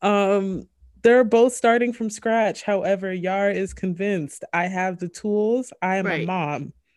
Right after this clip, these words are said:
Speaker 1: The instinct, me. That's me. <laughs>
Speaker 2: Yeah.
Speaker 1: What Mila needs, her best interests, my
Speaker 2: I
Speaker 1: interests.
Speaker 2: Right.
Speaker 1: I know them.
Speaker 2: Oh,
Speaker 1: I know all
Speaker 2: and
Speaker 1: of
Speaker 2: we,
Speaker 1: them.
Speaker 2: we open up showing,
Speaker 1: <laughs>
Speaker 2: um,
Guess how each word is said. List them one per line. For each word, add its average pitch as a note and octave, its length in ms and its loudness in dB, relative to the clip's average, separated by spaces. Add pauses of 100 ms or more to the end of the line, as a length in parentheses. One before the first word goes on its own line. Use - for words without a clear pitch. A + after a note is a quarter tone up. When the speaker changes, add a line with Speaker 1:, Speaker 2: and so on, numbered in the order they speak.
(140)
Speaker 1:
The F3+ 160 2
instinct, B3+ 600 0 (840)
me. F#3+ 280 0 (300)
That's G3+ 200 2
me. D#3 260 0 (120)
<laughs> - 140 0
Speaker 2:
Yeah. F#3 240 -6 (600)
Speaker 1:
What G3+ 180 0
Mila A3+ 340 4
needs, B3 300 -2
her A#3 100 4
best A3 280 2
interests, C#4+ 580 -6 (720)
my G#3 240 4
Speaker 2:
I - 20 0
Speaker 1:
interests. - 640 -6
Speaker 2:
Right. D#3+ 220 -6
Speaker 1:
I G3+ 100 4
know G#3+ 160 2
them. D3 180 -12 (120)
Speaker 2:
Oh, D#4+ 180 8
Speaker 1:
I C#4+ 80 8
know A3+ 120 6
all F#3+ 40 2
Speaker 2:
and B3 140 4
Speaker 1:
of C4+ 80 2
Speaker 2:
we, B3+ 120 4
Speaker 1:
them. D#3+ 160 -6 (120)
Speaker 2:
we A3 260 -2
open A3+ 540 4
up G#3 320 2 (640)
showing, F#3 920 -2
Speaker 1:
<laughs> - 40 -16
Speaker 2:
um, F3+ 600 -6